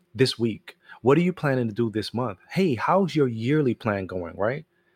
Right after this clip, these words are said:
And getting them introduced to that, getting them introduced to planning five years out. But we're also, as we begin to experience this war,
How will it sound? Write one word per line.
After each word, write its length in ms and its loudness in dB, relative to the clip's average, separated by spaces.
And 80 2
getting 260 4
them 180 4
introduced 640 -2
to 60 -4
that, 260 0
getting 240 4
them 120 0
introduced 640 -2
to 240 -4
planning 480 0
five 320 -2
years 240 0
out. 240 2
But 120 6
we're 340 4
also, 640 2
as 200 0
we 140 0
begin 380 -2
to 180 -6
experience 880 -2
this 320 2
war, 720 -4